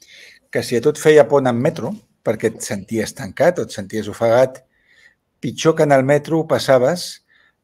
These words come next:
en l'hora prèvia que pensaves que havies d'agafar el metro. Llavors, aquesta por anticipatòria és la por de la por. Llavors, estem aquí en una metaemoció, que es diu en psicologia, no? Per tant, jo diria, pas número u, acceptació.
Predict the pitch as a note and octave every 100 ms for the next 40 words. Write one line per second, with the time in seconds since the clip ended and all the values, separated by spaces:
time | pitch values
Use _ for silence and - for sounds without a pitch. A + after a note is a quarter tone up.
0 | - A#2+ A2+ A#2 A#2 C3+ C#3 C3+ C3+ B2+
1 | B2+ C#3+ F3 - _ _ B2+ A#2 A#2 G#2+
2 | B2+ B2+ - A#2 A2 A#2+ A2+ G#2 - G2+
3 | F#2 F2+ - - A#2 B2 C#3 C3+ C#3 C#3
4 | C#3 B2+ A#2+ C#3+ B2 D3 C3+ F3 B3 C#3+
5 | C#3+ - _ _ _ _ _ - A#2 A2+
6 | C3 E3+ - - _ - A#2+ A2 G#2 G#2+
7 | - _ _ _ _ _ _ B2+ B2+ B2+
8 | - A#2 C3 B2+ B2+ C#3+ D#3+ D#3 C3 C3
9 | B2+ A#2+ A#2 B2+ A2 G#2 B2 G#2 F#2+ E2+
10 | G2 F2+ F#2+ F#2+ G2 F#2+ F#2+ F#2+ A2 _
11 | - - - C3+ C3 G3 B3+ - E3+ F3
12 | E3+ D3 B2 F3+ F#3 F#3 D#3+ C#3 G#2+ F#2+
13 | G2+ _ _ _ _ _ _ _ - C3
14 | - A2+ A#2 - G#2+